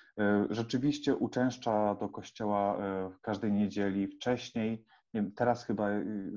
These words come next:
zrobił się trochę bardziej religijny, ale wcześniej też, e, też powiedział, że on, no, nawet raz był w Częstochowie, raz, raz w roku się spowiada i w zasadzie nic poza tym. E, głosuje na takie, e, złote, złoty środek,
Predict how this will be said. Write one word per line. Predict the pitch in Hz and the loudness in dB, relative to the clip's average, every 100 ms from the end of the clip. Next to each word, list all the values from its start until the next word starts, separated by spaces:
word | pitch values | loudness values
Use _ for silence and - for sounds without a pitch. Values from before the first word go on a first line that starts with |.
| 107 | -8
zrobił | 110 104 107 | -6 -4 -4
się | 110 | -4
trochę | 110 135 | -2 2
bardziej | 185 160 131 | 4 4 4
religijny, | 110 107 107 95 101 | 4 2 2 2 0
ale | 110 107 | -2 -4
wcześniej | - 120 127 110 117 117 | -6 -6 -4 -2 -4 -4
też, | 113 104 - - | -4 -4 -4 -4
e, | 104 104 104 | 0 0 -2
też | 110 104 | -6 -8
powiedział, | - 98 104 101 98 | -6 -2 2 2 0
że | 101 | 0
on, | 98 98 101 - - - - | 0 -2 -6 -16 -20 -18 0
no, | 107 | 2
nawet | 107 107 | 4 4
raz | 117 110 | 4 4
był | 113 | 2
w | 107 | 0
Częstochowie, | 123 107 - 98 147 151 135 | 0 -2 -2 0 2 4 4
raz, | 117 107 - | 4 0 0
raz | 110 104 101 | 0 2 0
w | 107 | -2
roku | 107 98 | -6 -8
się | - | -14
spowiada | - - 98 135 156 139 127 123 - - _ _ | -8 -4 2 4 4 4 -2 -4 -14 -20 _ _
i | - 180 | -4 2
w | |
zasadzie | 147 147 139 135 | 4 4 8 8
nic | 131 | 6
poza | 113 104 156 | 2 4 2
tym. | 156 135 135 | 4 2 2
E, | 120 113 110 110 - - | 0 0 0 -4 -8 -8
głosuje | 123 143 147 156 139 | 0 0 2 2 4
na | 131 | 2
takie, | 117 113 - 104 | -2 -6 -4 -2
e, | 104 - 107 101 | -2 -4 -8 -8
złote, | 101 113 120 110 101 98 131 | -6 -2 -2 0 0 -2 -6
złoty | 135 107 104 | -4 -2 -2
środek, | - 175 185 165 147 | -2 4 4 6 4